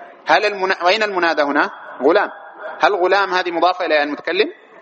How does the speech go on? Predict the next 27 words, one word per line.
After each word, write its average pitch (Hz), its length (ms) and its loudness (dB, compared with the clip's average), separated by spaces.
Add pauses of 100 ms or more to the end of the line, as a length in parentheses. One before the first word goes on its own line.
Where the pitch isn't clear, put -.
(260)
يا 117 100 4
غلام 131 320 2
أخي؟ 143 300 -4 (720)
لا، 156 140 0 (240)
إنها 156 180 0
مضافة 196 500 2
إلى 175 220 0
المضاف 175 420 0
إلى 147 200 0
المتكلم. 123 460 -8
هذه 233 140 2
كلمة 220 280 -2
طبيعية 185 420 -2
ما 190 140 -2
في 190 100 -4
أي 180 160 0
شيء، - 220 -2 (340)
باستثناء 196 560 -2
كلمتين 151 580 -2 (200)
فقط، - 280 -2 (300)
وهي 170 380 2 (300)
يا 147 100 4
ابن 180 180 -2
أم 190 340 0 (400)
ويا 143 180 4
ابن 143 180 -2
عم. 107 220 -2